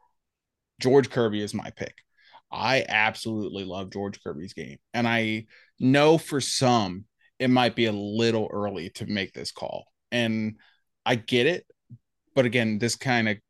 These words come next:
turns back to the, the whole conversation of the current pitching landscape, right?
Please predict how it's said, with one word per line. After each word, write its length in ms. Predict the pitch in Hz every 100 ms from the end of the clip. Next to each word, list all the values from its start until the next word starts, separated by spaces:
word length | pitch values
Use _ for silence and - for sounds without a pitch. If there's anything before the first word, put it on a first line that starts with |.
| _ _ _ _ _ _ _
turns 300 | - 117 110
back 280 | - 104 104
to 140 | - 113
the, 240 | 104 85
the 60 | 113
whole 220 | - 113
conversation 560 | 113 107 104 107 107 104
of 260 | 107 104
the 80 | -
current 420 | - 120 110 -
pitching 360 | - 117 104 92
landscape, 520 | 87 85 - - - _ _ _ - -
right? 280 | 110 104